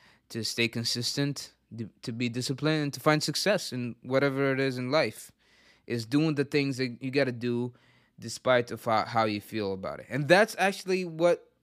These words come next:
it means to be motivated. Motivation is not waiting for, uh, your body to feel like doing the thing. Motivation is actually doing the thing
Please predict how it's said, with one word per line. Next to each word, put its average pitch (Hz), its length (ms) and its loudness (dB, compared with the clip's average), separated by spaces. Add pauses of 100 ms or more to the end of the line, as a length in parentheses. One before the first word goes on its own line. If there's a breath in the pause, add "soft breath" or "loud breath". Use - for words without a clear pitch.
(440)
it 160 200 -2
means 165 560 0
to - 140 -10
be 151 200 -2
motivated. 160 720 0 (920)
Motivation 160 520 4
is 147 120 -2
not 151 200 -2
waiting 156 520 4
for, 143 500 0 (140)
uh, 131 160 -4 (180)
your 143 300 -2
body 156 380 6
to 147 140 -4
feel 147 360 0
like 120 340 2 (140)
doing 165 300 0
the 143 100 0
thing. 127 460 -4 (300 soft breath)
Motivation 135 560 2
is 123 140 -6
actually 139 320 -2
doing 151 380 -2
the 135 80 -8
thing 151 380 0